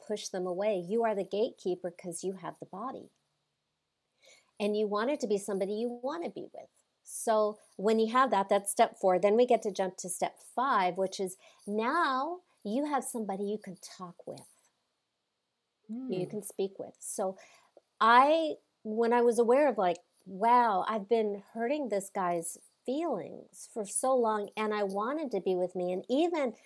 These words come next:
Speaker 1: most important, he wants to be with me. I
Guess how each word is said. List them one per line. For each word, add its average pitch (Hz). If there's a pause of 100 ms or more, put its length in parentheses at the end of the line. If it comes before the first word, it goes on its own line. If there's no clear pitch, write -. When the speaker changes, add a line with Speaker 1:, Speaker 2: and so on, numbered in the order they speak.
(280)
Speaker 1:
most 269
important, 208
he 285
wants 427
to 262
be 226
with 196
me. 220 (680)
I 233